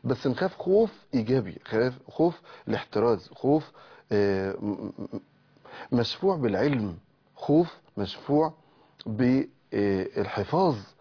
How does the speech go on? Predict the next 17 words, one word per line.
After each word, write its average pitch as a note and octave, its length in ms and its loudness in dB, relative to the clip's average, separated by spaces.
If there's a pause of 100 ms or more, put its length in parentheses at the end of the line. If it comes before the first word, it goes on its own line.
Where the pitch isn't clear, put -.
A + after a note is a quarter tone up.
(400)
على G2+ 200 0
الناس A2 340 -2
والحفاظ C3+ 420 -2
على F#2+ 220 -4
بعضنا G2 400 -2
بعضا G#2 320 0
والحفاظ C3+ 380 -2 (420)
على G#2 160 0
صحة A#2+ 320 -4
الناس، A2+ 380 0 (240)
خوف A#3+ 400 6 (680)
يحملنا F3 440 0
إلى E3+ 140 -4
التوبة E3+ 420 -2
إلى C3 160 -4
الله C3+ 280 -6 (680)
ومراجعة G#2 600 0